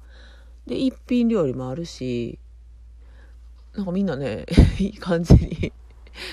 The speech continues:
めっちゃ長居したな。十二時半、十二時半スタートぐらいで、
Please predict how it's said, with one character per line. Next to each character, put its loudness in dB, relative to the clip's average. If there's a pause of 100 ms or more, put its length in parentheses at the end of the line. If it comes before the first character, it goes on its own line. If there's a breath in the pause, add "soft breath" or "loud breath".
(180 loud breath)
め -8
っ -10
ち -10
ゃ -2
長 0
居 2
し 0
た -4
な。 -8 (1400 loud breath)
十 -2
二 0
時 -2
半、 -6 (680)
十 -6
二 -4
時 -6
半 -6
ス -16
タ -6
ー -6
ト -10
ぐ -8
ら -8
い -14
で、 -12